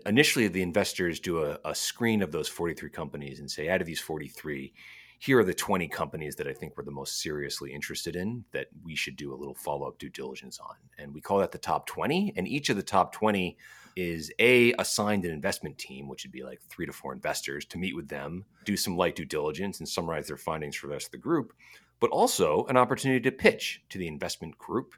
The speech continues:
and to the broader community at our pitch nights. And so these pitch nights are kind of have a dual role. One is, you know, showcasing to the investors and answering investor questions,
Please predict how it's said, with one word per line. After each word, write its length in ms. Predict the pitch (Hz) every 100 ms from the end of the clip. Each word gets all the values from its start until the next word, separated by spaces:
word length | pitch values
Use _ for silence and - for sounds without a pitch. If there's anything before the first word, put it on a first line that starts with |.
| _ _ _ -
and 160 | 131
to 100 | 135
the 100 | 123
broader 380 | 113 101 98 113
community 600 | 104 98 131 127 73 76 -
at 100 | -
our 100 | 175
pitch 300 | - 220 -
nights. 320 | - - -
And 100 | 87
so 160 | 107
these 160 | 101 101
pitch 260 | - 151 120
nights 280 | 101 92
are 260 | 95 87 82 - - - - _
kind 240 | - 226 254
of 80 | - - _ _ _ -
have 120 | 127
a 60 | 107
dual 280 | 123 104
role. 420 | 85 82 147 73 69
One 220 | 110 160
is, 480 | 104 98 90 - -
you 100 | 110
know, 120 | 76
showcasing 760 | 69 - 113 110 101 90 90 76
to 80 | 95
the 140 | 78
investors 560 | 73 98 107 - 71 71
and 80 | 76
answering 260 | 80 76
investor 380 | 67 78 95 71
questions, 640 | - 67 - - 98 117